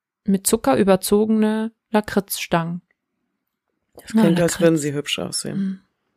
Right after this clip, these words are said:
Speaker 1: Es gibt ja auch für mich die Traummischung von Haribo. Das ist so eine Lakritzmischung, die gibt's beim Aldi mit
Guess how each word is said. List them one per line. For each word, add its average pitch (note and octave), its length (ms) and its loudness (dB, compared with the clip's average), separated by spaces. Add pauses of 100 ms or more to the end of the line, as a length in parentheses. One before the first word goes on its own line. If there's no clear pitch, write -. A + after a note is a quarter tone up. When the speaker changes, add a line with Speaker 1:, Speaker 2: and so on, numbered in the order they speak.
(160)
Speaker 1:
Es - 140 -2
gibt A#3 200 0
ja F#3+ 100 6
auch F3+ 80 0
für G3 120 0
mich G3 180 2
die G3 100 -2
Traummischung F#3+ 640 2
von F#3 240 0
Haribo. F3+ 360 0
Das F#3 140 -2
ist - 40 -6
so G3 60 2
eine F#3+ 120 2
Lakritzmischung, F#3+ 720 -2
die F3+ 100 -4
gibt's - 240 -2
beim F3+ 200 2
Aldi F#3 300 2
mit F3+ 280 -4